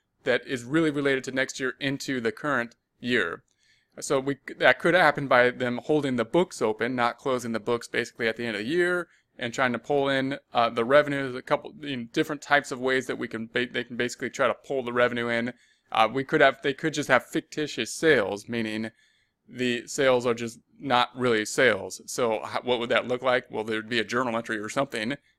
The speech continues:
and that journal entry would be, would look something like this. It would be a debit to accounts receivable, a credit to sales. And if they sell inventory, then it would be a debit to cost of goods sold along with it and a,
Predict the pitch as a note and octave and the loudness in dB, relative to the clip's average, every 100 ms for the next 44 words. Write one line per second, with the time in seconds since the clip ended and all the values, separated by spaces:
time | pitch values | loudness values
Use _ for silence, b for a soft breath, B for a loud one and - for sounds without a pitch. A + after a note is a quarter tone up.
0 | - A#2 A#2 A2 B2 B2 A2 B2 A#2 B2+ | -4 -2 0 0 -2 -4 -4 -4 -6 -4
1 | A2+ A2 - B2 A2+ B2 A#2+ - B2 B2 | -6 -6 -8 -6 -4 -2 -4 -4 -4 -2
2 | A2+ G#2 G#2+ C#3+ A#2+ A#2+ A#2 A2 G2 A#2 | 0 0 2 2 2 0 -6 -6 -2 0
3 | A#2 A2+ A2 - A#2+ A#2 - C3 A#2 A#2+ | 0 -2 -6 -2 -2 -2 -8 -8 -2 0
4 | A#2 - b - A#2 - C3 A#2+ - F#2+ | 0 -2 b -10 -8 0 2 2 -4 -6
5 | - C#3 A#2 G2+ B2+ - _ _ D3 B2 | 2 4 4 2 -4 -8 _ _ -8 -6
6 | C3 A#2+ F3 C3+ - - F#3 F#3 C3+ A#2+ | -4 -2 2 2 0 -4 -4 -2 -4 -4
7 | G#2 G#2 B2+ - _ _ _ B2 C3+ C3+ | -4 -4 -6 -12 _ _ _ -2 0 0
8 | A#2+ A#2+ A#2 A#2 B2+ A#2+ B2 - B2+ B2 | -2 -2 -2 0 0 0 -8 -2 0 0
9 | C3+ A#2 - D3+ D3+ D3 D3 C#3 C#3+ C#3 | -2 -6 -2 0 2 2 0 0 -2 -2
10 | C#3 C#3 C#3 B2 | -4 -4 -6 -10